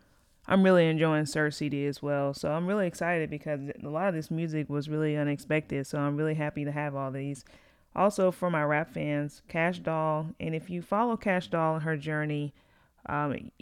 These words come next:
even if you don't listen to rap music, and I don't listen to much rap, but I did listen to her C D. I haven't got fully, uh, I haven't finished it fully,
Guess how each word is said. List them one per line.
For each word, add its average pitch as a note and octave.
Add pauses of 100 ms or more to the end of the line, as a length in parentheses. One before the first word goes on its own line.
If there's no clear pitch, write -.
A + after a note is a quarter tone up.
(360)
even G#3+
if G#3
you G3
don't D3+
listen D#3
to D3+
rap D3
music, D3+
and C3+
I D3
don't A3
listen E3+
to E3
much D3+
rap, D3 (360)
but E3
I D#3+
did F3+
listen E3
to E3+
her E3
C D#3+
D. D#3
I D3+
haven't E3
got D#3
fully, E3
uh, D3
I -
haven't D#3+
finished E3
it D#3
fully, F3